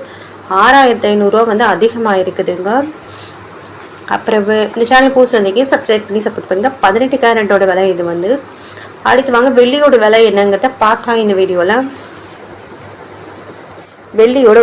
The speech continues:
ஒரு கிராம் விலை பார்த்தீங்கன்னா இருநூத்தி ஐம்பத்தி நாலு. நேத்தைக்கு பார்த்தீங்கன்னா இருநூத்தி நாற்பத்தி அஞ்சு. ஒம்பது ரூபா வந்து அதிகமாயிருக்கு. அப்புறம் எட்டு கிராமுக்கு பார்த்தீங்கன்னா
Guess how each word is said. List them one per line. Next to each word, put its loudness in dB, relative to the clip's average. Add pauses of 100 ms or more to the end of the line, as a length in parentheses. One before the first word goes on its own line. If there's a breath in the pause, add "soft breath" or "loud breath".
ஒரு 6
கிராம் 0
விலை 4 (100)
பார்த்தீங்கன்னா 2 (100)
இருநூத்தி 0
ஐம்பத்தி 2
நாலு. 2 (100)
நேத்தைக்கு 2
பார்த்தீங்கன்னா 2 (100)
இருநூத்தி 0
நாற்பத்தி -2
அஞ்சு. -6 (680 loud breath)
ஒம்பது 4
ரூபா 4 (100)
வந்து 0 (120)
அதிகமாயிருக்கு. -2
அப்புறம் -2
எட்டு 2
கிராமுக்கு -4
பார்த்தீங்கன்னா 0